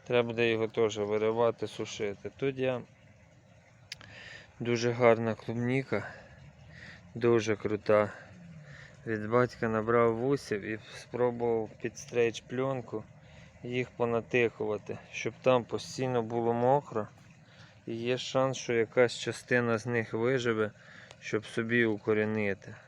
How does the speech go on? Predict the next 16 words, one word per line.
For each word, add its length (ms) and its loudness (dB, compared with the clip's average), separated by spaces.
Ну, 140 -4
подивимося, 580 0
що 200 -4
з 60 -10
цього 340 -4
получиться. 720 -6
В 60 -18
серпні 680 0
побачите 640 2
результат. 580 -2
Морква 760 4
гарна, 720 4
я 180 2
вже 280 4
беру 340 2
до 320 -2